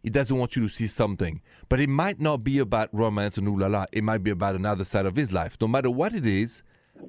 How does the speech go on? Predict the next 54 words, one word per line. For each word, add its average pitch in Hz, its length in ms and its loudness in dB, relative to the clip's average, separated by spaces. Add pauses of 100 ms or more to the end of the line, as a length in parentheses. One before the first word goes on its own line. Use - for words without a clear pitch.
I 117 120 2
think 120 260 -2
you 131 80 0
should 135 220 -2
know 131 320 0 (520)
so - 140 -4
you 202 120 0
can 123 120 2
have 127 160 -2
peace 139 220 -2
of 131 80 2
mind. 120 380 0 (380)
And 127 200 0
also, 127 720 0 (180)
I 123 140 2
think 131 280 -2
you 127 60 -2
can 117 160 0
show 127 220 2
him 117 120 0
your 123 120 0
phone 110 260 0
if 107 100 -4
you're 117 60 0
comfortable. 117 540 0
So 143 120 -2
it's 135 120 -2
like 131 160 0
an 135 120 0
equal, 135 460 0 (280)
we 127 120 2
show 147 180 2
each 139 140 -4
other 127 320 2
kind 120 240 -2
of 107 60 0
our 117 100 2
informations. 135 760 -2 (320)
And 131 120 0
then 123 100 0
the 120 100 4
rest 151 200 0
of 123 60 -4
the 120 120 0
time, 135 280 0
if 113 100 -4
there 113 120 2
is 110 100 -2
nothing, 147 320 0
just 143 220 -4
forget 175 240 0
about 85 220 -2
it, 82 140 -12
okay? 131 280 0